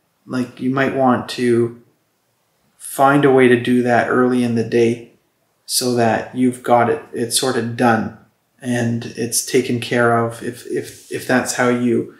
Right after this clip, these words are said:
you quantify, um, progress. And it's a pretty good way is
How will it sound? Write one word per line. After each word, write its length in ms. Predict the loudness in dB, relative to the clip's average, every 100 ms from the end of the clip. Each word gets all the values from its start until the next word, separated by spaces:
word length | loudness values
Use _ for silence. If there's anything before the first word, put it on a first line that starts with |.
| -20 -20 -20 _ _ -8
you 460 | -6 -6 -8 -16 _ _ _
quantify, 1000 | 0 2 2 -2 0 2 2 0 -6 -8
um, 480 | -4 -2 -2 -4 -8
progress. 760 | 4 6 6 0 -2 -4 -4 -6 -14 -8
And 140 | 0 2
it's 240 | 2 2
a 160 | 2 0
pretty 240 | -2 0
good 260 | 2 2 2
way 320 | 2 2 0
is 600 | -6 -4 -4 -6 -10